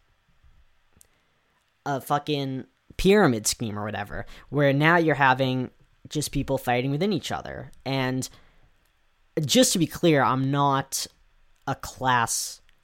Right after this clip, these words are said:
reductionist. Like, there's going to be race, there's, there's racism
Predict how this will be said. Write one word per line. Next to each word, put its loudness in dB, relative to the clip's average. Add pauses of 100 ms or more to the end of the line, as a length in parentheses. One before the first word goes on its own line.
reductionist. -2
Like, -4 (640)
there's -2 (420)
going 2
to -6
be -6 (320)
race, 0
there's, 4
there's 2
racism -2